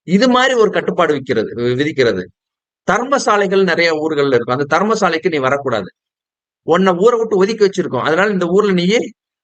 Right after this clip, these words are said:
வியாபாரம் பண்ணக்கூடாது, வர்த்தகம் பண்ணக்கூடாது, தொழில் பண்ணக்கூடாது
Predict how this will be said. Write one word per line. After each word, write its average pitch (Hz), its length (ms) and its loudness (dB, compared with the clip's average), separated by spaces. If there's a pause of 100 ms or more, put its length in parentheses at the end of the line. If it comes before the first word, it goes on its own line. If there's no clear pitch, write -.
வியாபாரம் 220 580 2
பண்ணக்கூடாது, 131 480 -4
வர்த்தகம் 190 520 0
பண்ணக்கூடாது, 139 540 -2 (1300)
தொழில் 262 360 2
பண்ணக்கூடாது 175 540 0